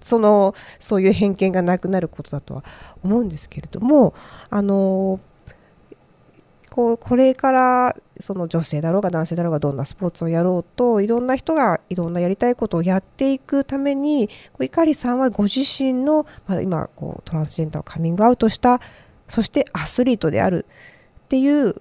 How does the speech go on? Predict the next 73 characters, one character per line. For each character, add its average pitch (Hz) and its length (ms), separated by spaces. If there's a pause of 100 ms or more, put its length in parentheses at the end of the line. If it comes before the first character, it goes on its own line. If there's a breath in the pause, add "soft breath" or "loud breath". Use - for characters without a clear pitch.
こ 190 120
う、 - 160
は-、 - 260
そ - 100
し - 60
て - 80
発 165 180
信 180 160
力 165 240
も 294 260
あ 175 100
る 156 120
っ 147 40
て - 220
い 226 260
う、 202 60 (280 loud breath)
そ - 140
ん 254 40
な 254 100
か-、 254 160 (600)
こ 226 160
う、 226 40
中 240 280
で 208 100
ど 311 180
ん 480 120
な 415 100
風 220 240
に、 226 340 (1200)
ど 294 100
ん 415 60
な 370 80
世 240 80
の 202 80
中 185 220
を 165 40
目 165 160
指 - 140
し - 80
て、 160 280 (480 soft breath)
ど 415 140
ん 415 80
な 285 100
風 208 240
に 165 140
こ 156 160
う、 156 40
ご 180 100
自 185 120
身 160 320
が 151 340
よ 165 100
り 165 140
良 180 120
い 165 60
せ-、 - 240
社 - 120
会 156 180
に 156 60
な 160 80
る 156 160
よ - 120
う - 80
に 160 100
関 - 320
わ 160 80
っ - 20
て - 140
い 147 60
き - 100
た 156 160
い 147 60
と 147 240